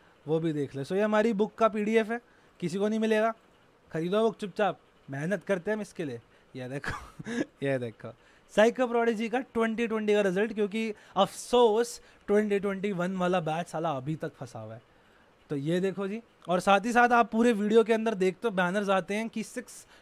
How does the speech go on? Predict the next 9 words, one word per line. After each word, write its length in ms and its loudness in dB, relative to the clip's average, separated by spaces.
Psycho 300 -4
Prodigies 500 -4
के 180 -4
आए 280 -6
थे, 220 -8
हंड्रेड 560 -6
परसेंट 340 -8
से 80 -6
ज़्यादा। 320 -4